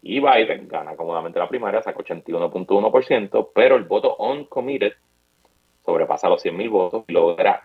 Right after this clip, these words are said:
un trece punto tres por ciento, que no es poca cosa. No es el fin del mundo tampoco.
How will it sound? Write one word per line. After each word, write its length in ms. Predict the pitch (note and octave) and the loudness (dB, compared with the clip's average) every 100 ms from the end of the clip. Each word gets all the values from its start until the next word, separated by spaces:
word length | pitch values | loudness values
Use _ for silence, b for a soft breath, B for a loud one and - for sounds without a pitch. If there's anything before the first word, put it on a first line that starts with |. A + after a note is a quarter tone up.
| - | -14
un 120 | E2+ _ | -20 _
trece 460 | _ F2 G#2+ - - | _ 2 2 0 -4
punto 540 | - E2 E2 G2 F#2 - | -4 -16 -4 -2 -2 -4
tres 260 | - - - | -8 -8 -8
por 160 | - - | -12 -2
ciento, 380 | D3 D3 - - _ _ _ _ _ _ | 0 0 -4 -20 _ _ _ _ _ _
que 160 | F2+ D#2+ | -12 -10
no 200 | D2 D2+ | -6 -8
es 160 | D2+ | -10
poca 400 | - - D#2+ C#2+ | -8 0 2 0
cosa. 320 | - - - - _ _ _ _ b b _ | -4 -8 -8 -18 _ _ _ _ b b _
No 140 | G#2 | 4
es 120 | C#3 F#3 | 6 6
el 160 | D3+ | 2
fin 220 | - C#3 | 0 -4
del 200 | C#3+ A#2+ | -2 -2
mundo 300 | F#2+ G2+ A#2 | -4 -6 -4
tampoco. 760 | G2 E2 - D#2 D#2 D#2+ - | -2 -4 -6 -6 -4 -4 -8